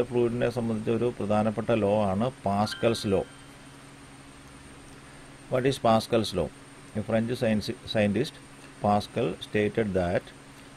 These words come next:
the pressure applied at any point in liquid at rest is transmitted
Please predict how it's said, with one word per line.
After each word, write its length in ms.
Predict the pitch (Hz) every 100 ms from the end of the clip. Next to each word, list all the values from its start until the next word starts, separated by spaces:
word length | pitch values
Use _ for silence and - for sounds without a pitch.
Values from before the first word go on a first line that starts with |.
| -
the 120 | 120
pressure 460 | - 120 120 147 156 -
applied 460 | 113 - 120 123
at 200 | 113 110 110 80
any 260 | 117 143 156
point 440 | 113 113 117 113
in 120 | 113 104
liquid 400 | 95 - 90 107 - - -
at 160 | 107 110
rest 300 | 110 104 - 117 - - - -
is 200 | 110 117 -
transmitted 680 | - 113 117 120 135 127 135